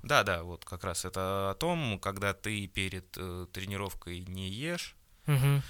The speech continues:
Speaker 1: э, за определенный километраж и нагрузку ты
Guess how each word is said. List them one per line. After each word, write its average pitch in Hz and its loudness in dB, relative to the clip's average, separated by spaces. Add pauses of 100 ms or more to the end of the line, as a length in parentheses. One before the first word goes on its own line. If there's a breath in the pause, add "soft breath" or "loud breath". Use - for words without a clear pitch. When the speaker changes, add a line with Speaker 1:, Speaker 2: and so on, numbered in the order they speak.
(300 loud breath)
Speaker 1:
э, 82 -4
за 90 0
определенный 90 -4
километраж 90 -6
и 87 -8
нагрузку 87 -8
ты 82 -8